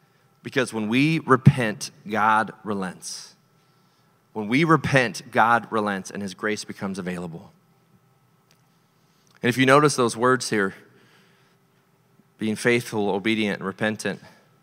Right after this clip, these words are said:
that spells for. And here at Mission Grove, we are ultimately for the community.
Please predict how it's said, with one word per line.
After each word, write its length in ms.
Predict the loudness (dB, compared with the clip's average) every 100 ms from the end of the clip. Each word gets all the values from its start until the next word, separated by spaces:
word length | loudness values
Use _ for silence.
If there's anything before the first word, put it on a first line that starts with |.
| _ _ _ _ -16
that 120 | -8
spells 320 | 0 2 0
for. 480 | -4 -2 -2 -2 -6 -20 _ _ _ _ _ _ _ _ _ _ _ _ _ _ _ _ _ _
And 100 | -10
here 220 | -4 0
at 40 | 0
Mission 300 | 0 -2 -2
Grove, 240 | 0 0
we 80 | 0
are 120 | 0
ultimately 520 | 0 -2 -4 -8 -8
for 340 | -10 -6 -2 -2
the 100 | -4
community. 600 | -10 -8 -8 -10 -14